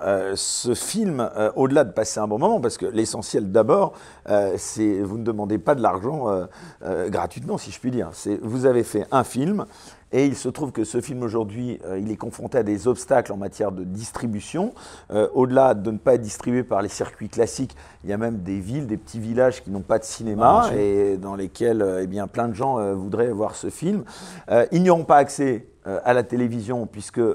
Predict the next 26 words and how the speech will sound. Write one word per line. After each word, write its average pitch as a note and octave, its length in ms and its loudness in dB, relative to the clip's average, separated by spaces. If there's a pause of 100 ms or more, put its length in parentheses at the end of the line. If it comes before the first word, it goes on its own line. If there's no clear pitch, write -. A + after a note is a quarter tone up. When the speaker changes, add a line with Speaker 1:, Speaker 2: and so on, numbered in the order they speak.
(100)
Speaker 1:
aucune C3 280 -4
chaîne B2 220 -2
de A2+ 80 -2
télévision G#2 720 -2
ne A2 160 0
l'a A2 140 6
financé. A#2+ 440 -2
Speaker 2:
<laughs> A3 200 4
C'est E3 100 -2
sûr. A2 340 -4
Speaker 1:
Ils G3 220 4
n'y G3+ 100 4
ont F#3+ 160 4
pas E3+ 380 8
ou B2 100 -4
très C#3+ 220 2
peu C3+ 140 2
accès, C#3 380 2
puisque G#2+ 400 -6
très C3+ 200 2
peu C3+ 240 -2
de A2 100 -2
circuits - 400 -6
de A2+ 60 -6
distribution, A2 760 -4 (400)
euh, G#2 640 6